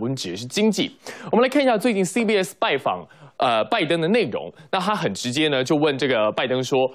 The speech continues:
：“哎，美中关系这么重要，但是为什么呢？你从当选到目前为止，你都还没有打电话给习近平？”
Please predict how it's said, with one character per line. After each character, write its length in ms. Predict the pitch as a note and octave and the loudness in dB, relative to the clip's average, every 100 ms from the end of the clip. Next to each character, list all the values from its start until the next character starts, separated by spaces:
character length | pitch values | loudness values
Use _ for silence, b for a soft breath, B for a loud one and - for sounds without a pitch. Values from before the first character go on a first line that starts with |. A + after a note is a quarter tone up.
| - | -2
：“哎， 140 | E3+ E3+ B | -4 -4 B
美 180 | D#3+ C3+ | 0 2
中 160 | C#3 F3+ | 2 2
关 140 | F#3+ | 2
系 160 | F3 F#3 | 0 -2
这 140 | A3 | 0
么 100 | C3+ | 0
重 220 | A#2 C#3 | 0 0
要， 140 | B2+ A2 | 2 0
但 120 | E3+ | 0
是 120 | D#3 | 0
为 180 | G3 G#3+ | 2 2
什 140 | B2+ | 0
么 60 | G#2 | 0
呢？ 120 | A#2+ | 0
你 120 | A#2+ | -2
从 180 | G#2+ B2 | -4 -4
当 180 | F#3 F3 | -2 -2
选 180 | D#3+ G2+ | -2 -2
到 120 | D#3 | 0
目 160 | D#3+ | 0
前 160 | B2+ G#2+ | 0 0
为 100 | A#2 | 0
止， 160 | B2 G#2 | 0 -2
你 300 | C3 E3 A#2+ | 0 0 2
都 220 | G#3+ B3 | 2 2
还 220 | B3+ D#3 | 2 -2
没 100 | E3+ | 0
有 80 | F#3+ | 0
打 160 | G3 - | 0 -2
电 100 | C3+ | -2
话 120 | C#3 | -2
给 180 | G#2 E2+ | -4 -8
习 280 | - G2+ A2 | -8 -6 -4
近 260 | - A#2 F#2 | -2 -4 -4
平？” 200 | - | -12